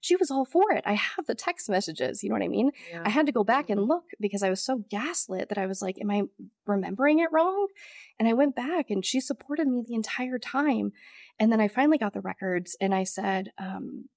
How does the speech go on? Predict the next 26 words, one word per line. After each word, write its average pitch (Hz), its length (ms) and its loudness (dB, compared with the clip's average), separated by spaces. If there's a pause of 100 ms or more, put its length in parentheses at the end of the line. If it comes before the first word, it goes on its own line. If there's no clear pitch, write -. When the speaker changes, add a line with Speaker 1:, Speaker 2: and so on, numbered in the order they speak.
(240)
Speaker 1:
you 208 120 4
know, 180 320 -4 (480)
"Looks 233 320 0
like 220 260 2
I'm 190 100 2
not 190 160 2
crazy 185 320 0
after 185 320 -2
all," 170 400 0
or 190 180 2
whatever. 180 380 -2
"I 165 120 2
got 214 240 -2
these 202 220 -2
records 170 600 -6
and 185 140 -2
they 180 60 0
weren't 208 280 0
as 196 140 0
expensive 233 580 0
as 170 160 -2
you 170 80 -6
said, 285 320 2
by - 180 -8
the 156 120 -6
way." 143 400 -4